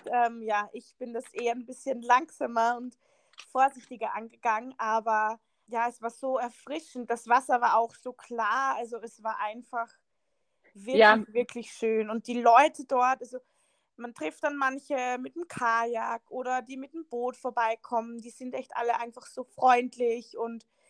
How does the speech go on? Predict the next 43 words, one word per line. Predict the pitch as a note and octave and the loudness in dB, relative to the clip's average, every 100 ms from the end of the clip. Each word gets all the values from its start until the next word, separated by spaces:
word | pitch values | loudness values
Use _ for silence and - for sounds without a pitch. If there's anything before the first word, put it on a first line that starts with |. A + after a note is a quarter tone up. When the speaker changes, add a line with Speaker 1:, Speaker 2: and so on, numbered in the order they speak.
| _ _ | _ _
Speaker 1:
ja, | D4 F#4+ | 0 0
man | A#3+ | 0
lernt | A#3+ A#3+ B3+ | -2 -4 -4
total | C4+ - B3 C4+ | -10 -6 -4 -4
schnell, | - A#3+ A#3+ B3 - | -6 -8 -8 -10 -8
äh, | A#3 A3+ A#3 | -6 -4 -4
Leute | A3+ A3+ A#3+ | -2 -4 -6
kennen | B3+ - C#4+ C#4 C#4 | -12 -8 -8 -10 -14
und, | B3 A#3 A3 | -14 -16 -20
und | A#3 A#3 A3 _ _ _ _ _ _ _ | -20 -20 _ _ _ _ _ _ _ _
ja, | C4+ C#4 C4 _ _ _ - | -4 -4 -6 _ _ _ -20
das | B3 | -6
Speaker 2:
In | A#3+ | -2
Speaker 1:
ist | A#3 | 2
Speaker 2:
unserer | C4+ C#4+ | 2 2
Speaker 1:
echt | C4+ | 0
Speaker 2:
Kombination | C4 C4 B3+ B3 - A#3+ C4 D#4 | 0 2 2 0 -4 -6 -4 -4
haben | C4+ B3+ | -2 -2
wir | A3+ | 0
eh | C4 | -2
immer | C4+ A#3+ G#3 | -4 -2 0
Leute | G3 F#3+ F#3+ | 2 0 -4
kennengelernt. | - F#3+ G3 F#3+ F#3 | -12 -12 -6 -6 -2
Ich | - | 4
weiß | A3+ B3 | 6 6
auch | A#3 | 0
noch, | A#3 | -2
wir | A3 | -4
haben | A3+ | -2
jemanden | A#3 A#3+ A3 A#3 | -2 -2 -4 -4
aus | - G#3+ | -4 -4
Österreich | - A3+ B3 B3 B3+ | -6 -4 0 2 0
kennengelernt, | - B3+ C4+ C4+ C#4 - - - - | -4 -10 -2 2 2 2 -12 -20 -8
die | A3+ | -8
kam | - B3 A#3+ | 4 6 6
mit | A#3+ | 2
so | - | -2
einem, | A#3 A3 G#3 - _ _ _ | 0 2 0 -6 _ _ _
ähm, | G3 G3+ G3+ G3+ G3 _ | -12 -12 -14 -20 -20 _
Ma-, | - - | -12 -10
Katamaran | - A3+ A3+ G#3+ F#3+ A3 C#4 | 0 2 2 -2 -2 0 2
vorbei, | - F3+ F3 E3+ | 2 0 0 0
ne? | G#3 | -2